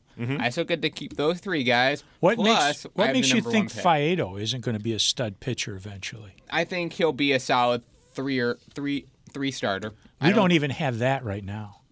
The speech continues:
Speaker 2: You got that in Boyd, at least.
Speaker 3: We don't know about Boyd after the way last year ended, do we?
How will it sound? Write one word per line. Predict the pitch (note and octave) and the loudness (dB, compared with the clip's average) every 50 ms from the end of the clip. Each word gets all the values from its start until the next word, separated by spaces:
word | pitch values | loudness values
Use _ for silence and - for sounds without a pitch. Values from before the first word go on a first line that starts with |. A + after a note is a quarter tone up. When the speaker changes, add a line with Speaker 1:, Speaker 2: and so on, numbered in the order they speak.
| _ _ _ _ _ _ _ | _ _ _ _ _ _ _
Speaker 2:
You | - B3 | -6 -2
got | G4+ G#4+ G#4 - | -2 -2 0 0
that | - C#3+ | 0 -2
in | - G#2+ G2+ | 0 -2 -4
Boyd, | - G2 G#2 A#2 A#2 G2+ F#2 | -6 -6 -4 -2 -2 -2 -2
at | F#2 - | -4 -8
least. | G2+ G#2+ G#2+ G2 F#2+ G2 - - - - _ _ _ _ _ _ _ _ _ _ _ _ _ _ _ _ - | -8 -8 -8 -8 -10 -12 -14 -16 -20 -20 _ _ _ _ _ _ _ _ _ _ _ _ _ _ _ _ -2
Speaker 3:
We | A#2+ D3 | 0 2
don't | D3 D3 A#2+ A#2 | 2 2 2 2
know | A#2 B2 C3+ | 0 0 0
about | A#2+ A#2 G#2+ G2+ - | 0 -2 -4 -4 -6
Boyd | - G#2 F#2+ F#2+ F#2 F2 F#2+ | -8 -10 -10 -10 -12 -12 -12
after | F#2+ F#2+ - - A#2+ G#2+ | -14 -14 -12 -10 -10 -10
the | G2 G#2+ | -8 -8
way | G2+ G2 | -8 -8
last | F#2+ G2 F#2+ G2+ G#2 - - - | -8 -8 -8 -6 -4 -4 -4 -4
year | A2+ F#2 E2+ E2 | -8 -10 -12 -16
ended, | E2 E2 E2 E2 F2 F2+ | -20 -20 -20 -18 -14 -12
do | F2 F#2 G2+ | -10 -8 -8
we? | C3+ F3+ - | -8 -8 -10